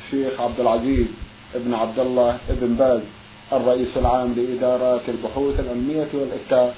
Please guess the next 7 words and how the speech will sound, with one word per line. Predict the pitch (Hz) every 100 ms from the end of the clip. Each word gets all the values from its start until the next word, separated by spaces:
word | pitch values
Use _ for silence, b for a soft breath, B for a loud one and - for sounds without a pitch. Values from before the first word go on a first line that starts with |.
| - -
والدعوة | 139 131 - 117 120 131
والإرشاد. | 120 117 123 - 120 104 104 - - - - - -
في | 127 123 117
بداية | 123 139 135 123 127
لقائنا | 123 131 135 127 127
نرحب | 123 123 127 - 123 123 123 117
بسماحة | 117 135 135 127